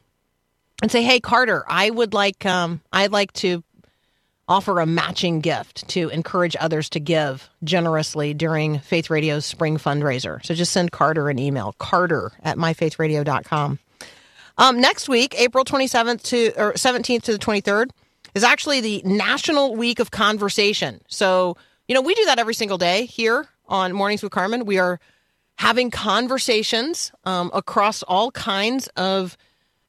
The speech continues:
divisions that might exist among us, and we're seeking to cultivate the mind of Christ on the matters of the day and, um, enter into the conversations of the day as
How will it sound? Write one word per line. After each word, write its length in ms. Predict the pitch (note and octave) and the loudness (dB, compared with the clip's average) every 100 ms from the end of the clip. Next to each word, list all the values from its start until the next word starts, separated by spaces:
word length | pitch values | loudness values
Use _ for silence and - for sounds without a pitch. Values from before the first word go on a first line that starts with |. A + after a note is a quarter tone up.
| D#3+ | -2
divisions 760 | G3+ E3+ A3 A#3+ B3+ D4 E4+ - | 0 2 0 2 0 0 -4 -6
that 240 | F3+ G3 | -2 -2
might 320 | F3+ F#3+ G#3 F#3 | 0 -2 -2 -4
exist 600 | F3 D#3+ F3+ B3+ - - | -6 -2 0 -2 -8 -6
among 360 | F#3+ F3+ F#3 A#3+ | -2 0 0 0
us, 380 | C#3 E3+ C4 G3+ | 0 0 -2 -4
and 120 | F#3 | -2
we're 120 | F#3 | -2
seeking 460 | - A3+ A3+ G#3 G3+ | -2 -4 -2 -4 -2
to 460 | - F#3 F3 E3+ - _ - | 0 2 2 -2 -6 _ -2
cultivate 460 | A3+ A#3 B3 A#3+ | 0 2 2 2
the 60 | G3+ | 2
mind 260 | F3+ F#3+ | 2 0
of 80 | F#3 | -2
Christ 340 | - F3+ G3+ G3 | 0 2 2 0
on 60 | |
the 60 | F3 | 0
matters 380 | E3 E3+ G3+ F3+ | 2 2 0 -2
of 40 | |
the 60 | D#3+ | 0
day 380 | E3 E3 A#3+ A3+ | 2 2 2 0
and, 160 | D#3+ - _ _ _ _ _ - | -4 -10 _ _ _ _ _ -18
um, 300 | - - _ _ - | -16 -18 _ _ 2
enter 260 | B3 A#3+ - | 4 4 0
into 420 | G3+ A#3+ C#4+ B3+ A#3 | 0 0 0 -2 -4
the 80 | |
conversations 800 | A3+ A3 A3+ A3 G#3 F#3+ G3+ F#3+ | -4 0 0 0 0 0 0 -2
of 100 | F#3 | -4
the 80 | F3 | -4
day 400 | E3+ E3 F3 F3 - | 0 2 2 0 -4
as 480 | E3 D#3+ E3 D#3 - | -2 0 0 -4 -10